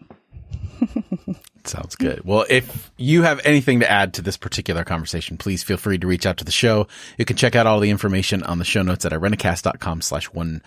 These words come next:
Speaker 2: fifty-seven. Uh, we have, just as a, a side note before we close out this conversation, so thankful for the stuff that we've been getting from people, uh, on Facebook and through email.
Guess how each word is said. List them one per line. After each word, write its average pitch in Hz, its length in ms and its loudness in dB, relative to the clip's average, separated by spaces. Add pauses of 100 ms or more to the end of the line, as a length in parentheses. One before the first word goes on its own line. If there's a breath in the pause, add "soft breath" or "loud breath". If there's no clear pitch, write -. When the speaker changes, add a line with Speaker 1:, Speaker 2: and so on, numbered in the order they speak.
(180 loud breath)
Speaker 2:
fifty-seven. 101 840 0 (340 loud breath)
Uh, 71 380 0
we 160 320 2 (180)
have, 98 380 0
just - 360 0
as 101 180 2
a, 101 80 -4 (220)
a 104 60 0
side 151 320 2
note 101 160 4
before 101 220 -2
we 90 80 -4
close 95 240 0
out 87 120 0
this - 140 -8
conversation, 80 600 -4 (260 loud breath)
so - 240 2
thankful 110 560 -2 (180 soft breath)
for 95 720 2
the 95 400 2
stuff - 380 0
that 98 120 0
we've 110 160 2
been 95 160 0
getting 85 420 0 (260 soft breath)
from 95 200 0
people, 85 720 -4
uh, 85 260 0
on 82 160 -4
Facebook 127 640 0
and 90 140 -6
through 98 240 -6
email. 110 580 2